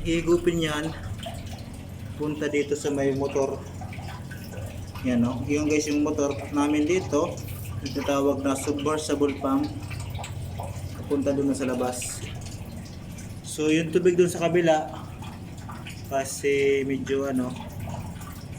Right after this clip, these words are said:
tagilid ng konti, papuntahan dito. So, yan, oh. Uubusin yan hanggang maubos yan. Tapos,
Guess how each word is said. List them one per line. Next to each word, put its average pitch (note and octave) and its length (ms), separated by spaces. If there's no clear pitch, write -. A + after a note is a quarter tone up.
tagilid C3 400
ng C3 160
konti, B2 400
papuntahan C3+ 480
dito. B2+ 400
So, - 240
yan, A#2 240
oh. G2+ 60
Uubusin E3+ 560
yan D#3+ 320
hanggang D#3+ 320
maubos D#3+ 400
yan. D3 320
Tapos, C#3 640